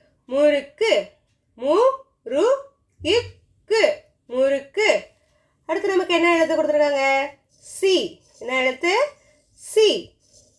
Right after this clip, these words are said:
சி, ரா, ஹு. சிறகு. சி,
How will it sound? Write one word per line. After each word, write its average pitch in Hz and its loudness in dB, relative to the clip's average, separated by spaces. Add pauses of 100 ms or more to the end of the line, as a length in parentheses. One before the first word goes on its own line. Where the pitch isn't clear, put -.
(140)
சி, 320 -4 (480)
ரா, 262 4 (540)
ஹு. 427 0 (500)
சிறகு. 285 0 (500)
சி, 392 0